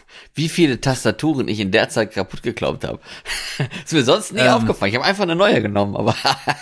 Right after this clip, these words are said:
Speaker 1: <laughs>
Speaker 2: Ja, die sind da hier, in, das ist so, so, so Schrottware, die wird hier rum, die wird hier verschenkt. Nein, ich zock mit Controller. Nee, aber ich merk dann immer, wie, oder ich, inzwischen merke ich dann, wie ich mich selber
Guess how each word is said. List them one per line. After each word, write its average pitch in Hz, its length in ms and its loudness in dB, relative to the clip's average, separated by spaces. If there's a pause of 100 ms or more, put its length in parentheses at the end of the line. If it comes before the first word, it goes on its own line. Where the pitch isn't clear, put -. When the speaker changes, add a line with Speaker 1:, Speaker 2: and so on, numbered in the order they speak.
(260)
Speaker 1:
<laughs> - 680 -8
Speaker 2:
Ja, 151 240 4
die 139 100 0
sind 135 140 0
da 156 60 4
hier, 147 240 4
in, 123 360 0
das 117 200 -2
ist - 180 -4
so, 123 120 -2
so, 110 320 0 (540)
so 220 140 -4
Schrottware, 104 720 2
die 104 140 -2
wird 110 140 0
hier - 120 2
rum, 113 300 2
die 107 80 -2
wird 110 80 0
hier 110 100 0
verschenkt. 107 500 -2 (400)
Nein, 117 200 2
ich 131 160 -4
zock 123 200 0
mit 123 120 0
Controller. 107 460 -2 (260)
Nee, 151 160 2
aber 135 200 4
ich 123 140 -4
merk 135 240 0
dann 127 140 -2
immer, 139 340 -2
wie, 131 280 -8 (260)
oder 127 180 2
ich, - 220 -6
inzwischen 139 420 -2
merke 127 220 0
ich - 60 -10
dann, 123 240 0
wie 127 60 2
ich 127 140 -6
mich 120 140 0
selber 147 460 2